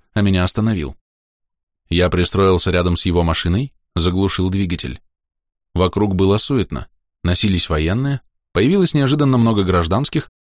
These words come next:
причём таких, по которым было видно, что пережили они трудные времена. Все измученные, мужчины заросли бородами. Кто-то молчалив,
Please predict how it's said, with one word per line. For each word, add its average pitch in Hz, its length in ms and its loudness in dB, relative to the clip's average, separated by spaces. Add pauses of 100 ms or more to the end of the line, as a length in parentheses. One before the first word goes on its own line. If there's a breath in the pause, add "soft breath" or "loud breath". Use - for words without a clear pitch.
причём 113 340 2
таких, 120 300 0
по 110 120 -2
которым 117 320 2
было 110 160 4
видно, 131 260 0
что 117 160 -2
пережили 110 460 2
они 104 160 2
трудные 90 420 -4
времена. 92 400 -4 (840)
Все 95 260 0
измученные, 92 640 0 (260)
мужчины 156 400 2
заросли 110 360 2
бородами. 95 520 -2 (880)
Кто-то 104 320 0
молчалив, 95 640 0